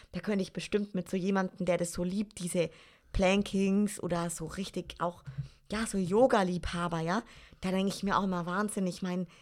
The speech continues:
ich sollte es halt auch mehr in, einbauen, generell Mobility-Yoga, sowas ist super, ähm, machen halt die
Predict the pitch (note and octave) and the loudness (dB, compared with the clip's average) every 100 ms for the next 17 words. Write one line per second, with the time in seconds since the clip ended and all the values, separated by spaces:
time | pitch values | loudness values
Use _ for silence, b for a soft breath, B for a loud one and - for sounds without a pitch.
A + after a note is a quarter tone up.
0 | b - F#3+ F#3+ G3 G3+ F#3+ A3+ G#3+ G3 | b 0 6 6 6 2 6 6 6 4
1 | F3+ F3+ E3+ F3+ F3+ F3 G3+ A#3+ - - | 2 2 2 2 6 6 6 4 -2 0
2 | F#3 F3+ F3+ F#3+ G3+ F#3+ G3+ G3+ G3+ F#3+ | 2 2 6 6 6 4 2 0 -2 2
3 | G3+ G#3 G3 F#3+ F#3 F#3 - A#3+ A3 G#3 | 2 4 2 2 -4 -4 -8 -8 -2 0
4 | A3 B B B B _ G3 F#3+ G3 F#3+ | 0 B B B B _ 2 4 2 0
5 | G3 G3 G3 G3 F#3 F3 F#3 F#3 | -2 -2 -2 -4 -4 -4 -6 -6